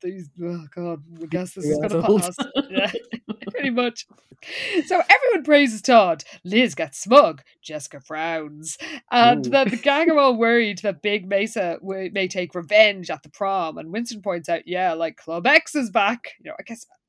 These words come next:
Speaker 1: say, they've got to get use out of those jackets. And,
Speaker 2: Mm.
Speaker 1: um, Ken says that, like, they, that shower, uh, Club X are clearly looking for trouble.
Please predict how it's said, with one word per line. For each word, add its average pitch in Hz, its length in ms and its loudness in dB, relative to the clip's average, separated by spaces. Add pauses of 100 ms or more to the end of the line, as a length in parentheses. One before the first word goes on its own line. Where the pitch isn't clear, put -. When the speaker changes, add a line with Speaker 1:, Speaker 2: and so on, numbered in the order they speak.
(200)
Speaker 1:
say, 175 300 -10
they've 170 160 -12
got 208 180 -4
to - 60 -16
get 170 160 -10
use 156 220 -12
out 156 120 -8
of 151 60 -16
those 160 180 -12
jackets. 170 440 -10
And, 190 340 -8 (260)
Speaker 2:
Mm. 156 280 -4
Speaker 1:
um, 196 480 -4 (500)
Ken 269 320 -2
says 196 460 -4
that, - 260 -6
like, 165 580 -6 (280)
they, 202 380 -4
that 208 220 0 (200)
shower, 165 760 -4 (100)
uh, 151 320 -4
Club 175 260 -8
X 160 220 -4
are 165 100 -12
clearly 214 440 -4
looking 175 380 -10
for 165 120 -14
trouble. 160 480 -12